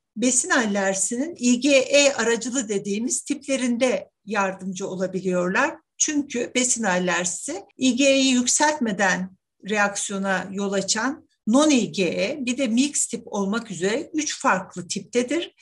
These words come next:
Bu diğer iki tip, non-I G E ve mix tipte spesifik I G E ve deri testleri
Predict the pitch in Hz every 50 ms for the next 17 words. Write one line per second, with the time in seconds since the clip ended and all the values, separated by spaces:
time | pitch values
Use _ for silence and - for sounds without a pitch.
0 | - - - _ - 202 202 240 302 330 - - - - 269 294 311 262 247 240
1 | 240 240 - - 226 - - - 311 311 - - 262 254 - - - - _ _
2 | - 208 233 254 285 262 240 214 175 190 190 180 175 180 170 175 190 226 247 247
3 | - - - - - - - - 190 214 269 - - _ _ _ - - - _
4 | - - - 285 - 269 247 - - 202 208 196 - - 226 226 208 180 208 196
5 | 185 185 208 233 269 - - _ _ _ _ - - 208 202 190 196 240 262 262
6 | 262 254 - 202 185 180 - - - 175 170 170 - - -